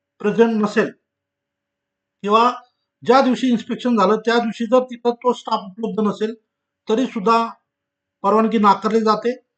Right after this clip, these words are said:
या अगोदर अशा अनेक कॉलेजच्या बाबतीत असं प्रकरण झालेलं आहे. जे नामांकित कॉलेज आहेत त्यांच्या सुद्धा बाबतीत असे प्रकरण पूर्वी झालेले आहेत,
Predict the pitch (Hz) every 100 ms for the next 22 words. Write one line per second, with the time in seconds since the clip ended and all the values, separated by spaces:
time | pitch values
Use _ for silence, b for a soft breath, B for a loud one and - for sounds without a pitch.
0 | _ _ _ _ - 190 226 214 196 220
1 | 240 240 - _ _ _ _ _ _ -
2 | 175 247 240 190 233 277 240 240 233 247
3 | 220 - 220 - _ - 165 220 226 -
4 | 220 226 151 170 214 240 190 247 - _
5 | _ _ _ _ _ - 226 208 196 233
6 | 262 285 - 247 233 226 185 - 208 202
7 | 220 196 233 220 220 233 208 214 190 208
8 | - 208 214 - 208 220 170 170 202 190
9 | -